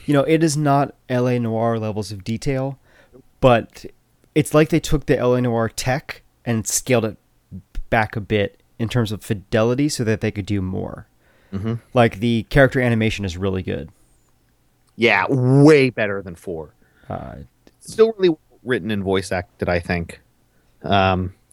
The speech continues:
Speaker 1: Man, Michael's voice, like, Michael's, I, I just wanna, like, watch Michael's story play out 'cause the shit that happens to him is crazy.
Speaker 2: He's, he's the guy I think has the most interesting story.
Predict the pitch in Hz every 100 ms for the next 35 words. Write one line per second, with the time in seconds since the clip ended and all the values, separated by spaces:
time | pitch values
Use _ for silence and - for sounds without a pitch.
0 | _ 131 127 110 139 143 131 104 - 123
1 | 117 123 120 135 143 156 131 - 135 139
2 | - 131 139 139 131 120 113 104 107 107
3 | - 107 101 101 - 107 101 - 101 92
4 | - 104 110 - - 107 110 - 98 -
5 | 104 - - - - - - - - -
6 | _ _ _ _ _ _ _ _ - 110
7 | - - 135 117 113 113 107 98 73 101
8 | 107 101 104 101 90 87 - - _ -
9 | 87 82 - _ _ _ _ _ _ -
10 | - 85 80 76